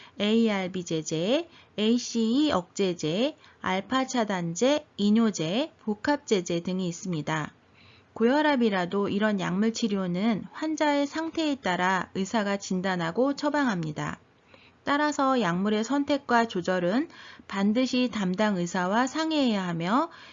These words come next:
약은 의사의 처방과 지시대로 꾸준히 먹는 것이 중요합니다.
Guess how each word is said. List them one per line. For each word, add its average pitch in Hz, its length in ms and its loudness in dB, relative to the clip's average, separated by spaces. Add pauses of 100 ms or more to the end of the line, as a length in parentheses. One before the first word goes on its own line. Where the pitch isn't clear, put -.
(160)
약은 220 520 4
의사의 254 480 2
처방과 247 640 2
지시대로 202 680 -2
꾸준히 285 460 0
먹는 175 320 0
것이 170 340 -2
중요합니다. 180 920 -2